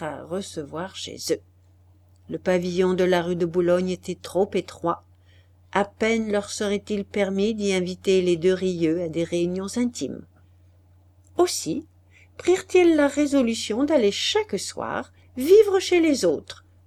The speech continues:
dans la banalité bruyante de ces salons où se réunissent quelques douzaines de personnes qui ne se connaissent pas et qui se sourient de neuf heures à minuit.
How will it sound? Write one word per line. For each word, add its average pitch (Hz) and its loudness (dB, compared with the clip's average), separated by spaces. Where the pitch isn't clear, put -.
dans 294 2
la 285 6
banalité 226 2
bruyante 202 2
de 180 0
ces 185 -6
salons 175 0
où 254 2
se 269 2
réunissent 226 4
quelques 226 0
douzaines 196 0
de 175 -4
personnes 170 0
qui 156 -8
ne 143 -6
se - -8
connaissent 123 -6
pas 330 2
et 349 6
qui 359 6
se 359 4
sourient 269 4
de 196 2
neuf 196 2
heures 220 0
à 233 2
minuit. 247 4